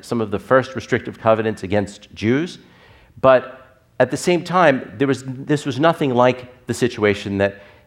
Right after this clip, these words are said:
we had seen during the early modern era. And for Worth,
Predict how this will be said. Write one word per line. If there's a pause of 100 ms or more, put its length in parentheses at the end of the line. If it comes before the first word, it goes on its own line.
(120)
we
had
seen
during
the (360)
early
modern (400)
era. (640)
And
for
Worth,